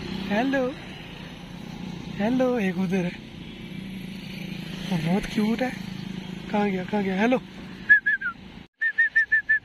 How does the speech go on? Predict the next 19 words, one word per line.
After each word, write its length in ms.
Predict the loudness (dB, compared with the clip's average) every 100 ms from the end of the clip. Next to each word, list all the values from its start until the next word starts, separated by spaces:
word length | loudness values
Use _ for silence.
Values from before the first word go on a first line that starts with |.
| 2 2 0 2 0 2 0 -2 -4 -6 -4 -6 -4 -4 -2 -2 -4 -4 -2
भाग 280 | 2 2 2
रही। 180 | 0 -2 -6 -12 -12 -12 -8 2
ये 80 | 4
चला 280 | 4 4 4
गया 160 | 2
अपने 160 | 0 0
मम्मा 300 | 2 2 2
के 100 | 0
पास। 380 | 2 0 0 -8 -12 -14 -10 -10 -10 -10 -6
इसकी 200 | 2 4
मम्मा 320 | 4 4 4
मुझे 260 | 4 2
ध्यान 340 | 2 2 2 2
से, 140 | 0
गौर 340 | 4 4 6 2
से 140 | 0
देख 240 | 0 2 2
रही 180 | 0 0
है। 140 | -2